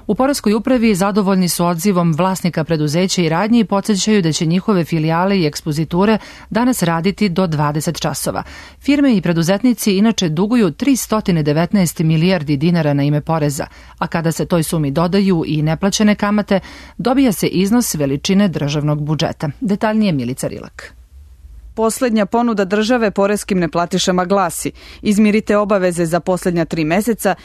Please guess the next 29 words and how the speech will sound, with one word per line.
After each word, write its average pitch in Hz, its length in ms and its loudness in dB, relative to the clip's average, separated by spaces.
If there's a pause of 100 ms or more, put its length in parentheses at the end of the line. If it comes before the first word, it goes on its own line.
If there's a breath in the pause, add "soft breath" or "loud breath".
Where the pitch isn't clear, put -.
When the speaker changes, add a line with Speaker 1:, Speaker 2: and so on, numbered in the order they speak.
(120 loud breath)
Speaker 2:
i 208 80 4
nastavite 208 580 2
redovno 196 460 0
da 160 100 0
plaćate 175 500 -4
poreze 208 480 0 (200 loud breath)
kako 240 240 -2
bi 165 120 -2
stari 196 300 -2
dug 185 300 0
kasnije 180 460 0
isplatili 165 520 -2
na 170 140 0
dvadeset 156 540 -4
četiri 151 380 -2
rate." 156 340 -2 (340 loud breath)
Pomoćnik 190 460 0
direktora 175 480 0
Poreske 165 440 -2
uprave 156 340 -2
Rada 151 240 -4
Kostić 190 520 -4 (160 loud breath)
kaže 220 240 -2
da 165 120 -2
su - 140 -12
mnogi 180 340 0
tu 180 160 -2
ponudu 151 380 -4
prihvatili. - 640 -8